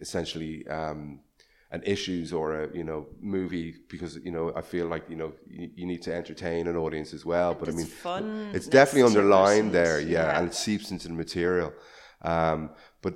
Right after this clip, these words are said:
Speaker 1: in regards to your second question, and, and n-, yeah, it is, but that's the reality of filmmaking.
Speaker 2: Yeah.
Speaker 1: You know, I mean, I think you have to,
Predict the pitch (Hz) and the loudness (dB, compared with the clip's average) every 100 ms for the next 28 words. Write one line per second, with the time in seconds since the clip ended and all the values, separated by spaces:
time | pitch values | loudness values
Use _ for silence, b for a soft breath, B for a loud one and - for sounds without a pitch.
0 | - 101 98 101 107 107 87 - 90 98 | -4 0 4 6 6 4 -2 0 0 -2
1 | 95 85 - 82 78 - 82 80 80 - | -2 -2 -2 -6 -8 -8 -8 -8 -10 -10
2 | 90 80 _ _ 110 107 107 104 110 92 | -10 -10 _ _ 2 6 6 6 2 2
3 | 120 - 92 85 92 90 85 - 87 90 | 2 2 -2 0 2 0 -4 -4 -4 -4
4 | 85 76 73 _ 87 85 82 80 80 80 | -6 -10 -14 _ -16 -10 -6 -4 -4 -6
5 | 80 80 - 82 - - - - 87 80 | -6 -8 -6 -8 -10 -20 -20 -16 -10 -6
6 | 87 - 85 80 | -6 -4 -6 -6